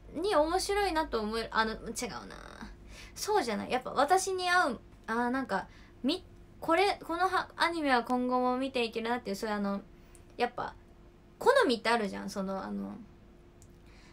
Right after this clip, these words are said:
その作品自体が面白くないとか、全くそういうことじゃなくて、その好みの問題で、なんか、この話好きかもみたいなんだったら見るって感じです。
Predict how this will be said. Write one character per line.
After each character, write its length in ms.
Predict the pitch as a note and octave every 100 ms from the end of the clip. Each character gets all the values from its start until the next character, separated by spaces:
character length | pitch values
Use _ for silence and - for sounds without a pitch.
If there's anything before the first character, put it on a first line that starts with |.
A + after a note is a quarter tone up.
| -
そ 180 | G#3 A#3+
の 100 | D4+
作 220 | G4+ G4+
品 160 | - G#4+
自 120 | F#4+
体 160 | F4+ A#3
が 80 | G3+
面 140 | A#3+
白 200 | C#4+ C#4+
く 80 | B3+
な 80 | A#3+
い 60 |
と 100 | G#3+
か、 80 | G#3
全 260 | G#3+ A#3+ D#4+
く 60 |
そ 100 | -
う 40 | E4+
い 20 |
う 40 |
こ 100 | E4
と 80 | D#4+
じ 60 | C4+
ゃ 100 | C4+
な 40 |
く 80 | -
て、 380 | C#4 C#4 A3 - - - -
そ 160 | - A3
の 100 | G#3
好 300 | G4+ A#4+ D4
み 140 | G3+
の 100 | F#3+
問 240 | F#3+ F#3+
題 260 | F#3+ G3+ G3+
で、 360 | C4 C4+ G#3+ - - - -
な 100 | A3+
ん 60 |
か、 180 | G#3 A3
こ 160 | - C#4
の 80 |
話 440 | D4 D#4+ D#4+ D#4+ D#4+
好 220 | D#4 -
き 120 | F4
か 160 | D4+ C4+
も 140 | A3+
み 120 | G3+
た 160 | G3+ G#3+
い 60 | G#3+
な 140 | G#3+
ん 80 | G#3+
だ 100 | A3
っ 60 | -
た 120 | D#4+
ら 80 | A#3+
見 120 | G3+
る 80 | F#3+
っ 40 |
て 160 | - -
感 220 | - -
じ 80 | -
で 120 | -
す。 180 | -